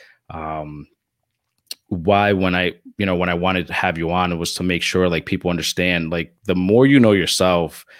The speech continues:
the more you're capable of, of being a better person, of being a stronger you. Um, you know, and, and Ryan, if you can, you, you,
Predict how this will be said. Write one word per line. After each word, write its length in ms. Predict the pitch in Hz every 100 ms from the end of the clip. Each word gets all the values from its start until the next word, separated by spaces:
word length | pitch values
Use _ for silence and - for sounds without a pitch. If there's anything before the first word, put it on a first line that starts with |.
| - _ _ _
the 140 | 90
more 320 | 98 95 104 104
you're 100 | 95
capable 600 | - 98 - 82 87 82
of, 240 | 80 - _
of 240 | 98 80 _
being 280 | 107 110
a 40 | 98
better 240 | 85 90
person, 400 | 85 95 110 -
of 140 | 80 -
being 260 | 90 92
a 60 | 87
stronger 440 | - - 92 90
you. 480 | 85 92 104 85 80 - - _ _ -
Um, 600 | 85 82 82 82 82 78 _ _ _ _ _ _ _ -
you 100 | 90
know, 280 | 82 78 -
and, 260 | 82 80 104
and 340 | 98 101 90 -
Ryan, 320 | 98 101 104
if 120 | 95
you 80 | 92
can, 480 | - 107 104 95 87
you, 320 | - 90 95 -
you, 200 | 98